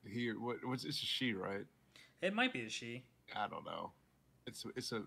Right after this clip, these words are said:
Speaker 1: omnipotent being. I feel like it wouldn't be so malice with something like that. I feel like
Speaker 2: Because it
Speaker 1: it
Speaker 2: seemed
Speaker 1: was
Speaker 2: like it was gonna say something, and then Rimuru was like,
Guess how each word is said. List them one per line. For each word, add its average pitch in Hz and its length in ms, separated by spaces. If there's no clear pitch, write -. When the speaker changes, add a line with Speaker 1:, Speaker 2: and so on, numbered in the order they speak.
Speaker 1:
omnipotent 107 540
being. 101 400
I 117 80
feel - 160
like 127 180
it 135 200
wouldn't 113 580
be 107 480
so 101 760
malice 104 680
with 104 120
something 98 300
like 95 240
that. - 240
I - 440
feel - 100
like - 120
Speaker 2:
Because 214 240
it 226 40
Speaker 1:
it 220 80
Speaker 2:
seemed 240 180
Speaker 1:
was 262 80
Speaker 2:
like 247 160
it 220 80
was 208 120
gonna 190 220
say 190 300
something, 143 500
and 135 100
then 131 180
Rimuru 151 400
was 139 160
like, 135 280